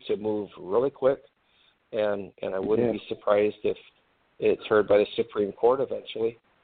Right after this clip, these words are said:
Speaker 1: um, if, if, if the, if, if, uh, Secretary Wilkie decides to, uh, appeal that. Now, I, I may have all that wrong. I, I don't think so, but that, that's my understanding of how the appeals process
Speaker 2: Mm-hmm.
Speaker 1: works with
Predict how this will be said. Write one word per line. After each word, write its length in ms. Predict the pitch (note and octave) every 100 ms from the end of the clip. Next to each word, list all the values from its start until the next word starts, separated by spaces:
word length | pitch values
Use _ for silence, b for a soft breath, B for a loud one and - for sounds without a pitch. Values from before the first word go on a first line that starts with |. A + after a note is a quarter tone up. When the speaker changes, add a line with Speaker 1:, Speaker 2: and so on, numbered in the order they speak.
| _ _ _
Speaker 1:
um, 300 | G#2+ G#2 G2+ F#2
if, 180 | G#2+ - -
if, 160 | G#2+ - -
if 160 | A2+ G2+ _
the, 300 | A2 G#2 G#2 G2 -
if, 220 | G#2+ - -
if, 140 | G#2 - -
uh, 300 | G#2 G2+ G2 E2+ _ G#2 G#2
Secretary 380 | A2+ - - G#2+
Wilkie 360 | G2+ G#2+ - G2+
decides 420 | F#2 - G2+ F#2+ - -
to, 260 | G2 G2
uh, 120 | F#2+ F#2+ _ _ _ _
appeal 340 | - - A#2+ A#2
that. 220 | F2 - - _ _ _ _ _ -
Now, 140 | A#2+
I, 240 | B2+ C3+ -
I 100 | C#3+
may 160 | D3 D3
have 240 | C3+ B2
all 140 | A#2 A#2+
that 180 | A#2+
wrong. 380 | A2+ A#2+ B2 B2
I, 160 | A2 -
I 20 |
don't 200 | A#2 A2+ -
think 180 | A2+ -
so, 240 | B2 B2+ B2 _
but 100 | -
that, 200 | A#2 A2+ A#2
that's 140 | A2+ -
my 160 | A2+ A2+
understanding 560 | A2+ - A2+ A#2 A2+
of 80 | G#2+
how 140 | A2 G#2
the 100 | G2+
appeals 320 | - A2 G#2+ _
process 300 | A2 A2 C3
Speaker 2:
Mm-hmm. 800 | B2 A#2 - _ - _ _ -
Speaker 1:
works 200 | A2+ - -
with 180 | G#2